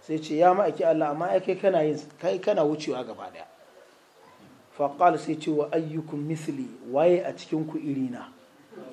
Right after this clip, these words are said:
Sallallahu alaihi wa ala alihi wa sallam. "إني أبيت، ni ina kwana, يطعمني ربي ويسقيني." Ubangiji na yana ciyar da ni, yana shayar da ni. Wai a cikin ku haka?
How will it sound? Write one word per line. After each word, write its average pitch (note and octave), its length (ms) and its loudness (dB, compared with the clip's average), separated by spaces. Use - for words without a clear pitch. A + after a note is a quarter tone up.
Sallallahu C#3+ 560 -2
alaihi C3 360 -8
wa C#3 120 2
ala C3 140 0
alihi B2 220 -6
wa A#2+ 100 -14
sallam. F#2+ 360 -14
"إني F3+ 380 2
أبيت، E3+ 480 2
ni D#3+ 300 -4
ina G3+ 320 6
kwana, D3 480 0
يطعمني D#3+ 720 -2
ربي E3 380 0
ويسقيني." A2+ 560 -6
Ubangiji F3 500 -4
na D#3+ 60 0
yana E3+ 240 0
ciyar F#3+ 320 -4
da D#3 80 -2
ni, F3+ 140 -2
yana F#3 160 0
shayar B2 280 -6
da G2+ 80 -14
ni. F2 140 -18
Wai E3 280 4
a D3+ 120 2
cikin D#3+ 280 -4
ku D3+ 80 -8
haka? C3+ 320 -10